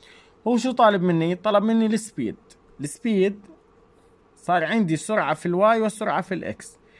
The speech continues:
إذا هي تحت الجذر في إكس سكويرد بلس في واي سكويرد. فهاي اللي طلعت معي هون ال في واي بلس ال في إكس الجاهزة اللي هي خمسة وعشرين متر بير سكند، منها بطلع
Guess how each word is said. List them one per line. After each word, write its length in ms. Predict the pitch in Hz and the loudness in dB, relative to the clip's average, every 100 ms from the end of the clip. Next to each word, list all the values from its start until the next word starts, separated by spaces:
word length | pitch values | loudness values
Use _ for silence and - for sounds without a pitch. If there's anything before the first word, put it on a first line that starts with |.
| - _ - | -20 _ -8
إذا 200 | 151 175 | -4 0
هي 180 | 185 | 0
تحت 320 | 175 190 - 170 | -2 -8 -10 -8
الجذر 500 | 139 147 139 170 208 _ _ _ _ _ _ - | -6 -6 -4 -6 -8 _ _ _ _ _ _ -8
في 320 | 147 151 - | -4 -4 -4
إكس 280 | 156 - - | -8 -8 -20
سكويرد 520 | - - 139 143 147 - - _ 135 | -20 -12 -6 -6 -6 -12 -20 _ -4
بلس 480 | 131 131 - - _ - | -4 -4 -12 -20 _ -14
في 180 | 113 131 | -8 -4
واي 460 | 120 117 117 110 113 - | -2 0 0 -2 -6 -16
سكويرد. 600 | - 151 - - - - | -20 -20 -16 -18 -18 -14
فهاي 280 | 139 147 175 | -6 -2 -2
اللي 140 | 143 | -2
طلعت 380 | 143 143 123 135 | -4 -4 -4 -4
معي 240 | 131 117 117 | -6 -4 -2
هون 240 | 127 131 | -2 -2
ال 140 | 113 | -4
في 120 | 120 127 | -4 -2
واي 440 | 120 135 165 175 - - | 0 0 0 -4 -10 -4
بلس 280 | 147 - | -4 -4
ال 120 | 127 123 | -10 -8
في 160 | 143 | -8
إكس 220 | 139 - | -10 -12
الجاهزة 600 | 123 123 135 127 127 131 135 - | -14 -4 -4 -4 -6 -8 -8 -10
اللي 220 | 113 131 | -8 -8
هي 40 | |
خمسة 340 | 120 135 120 101 | -8 -10 -10 -10
وعشرين 580 | 110 - 127 123 117 127 | -10 -10 -10 -8 -8 -8
متر 200 | 123 117 | -10 -12
بير 100 | 123 | -12
سكند، 480 | 117 123 117 127 123 - _ 120 | -12 -14 -10 -10 -10 -16 _ -10
منها 200 | 117 110 | -8 -8
بطلع 560 | 110 - 120 113 117 | -8 -8 -8 -6 -8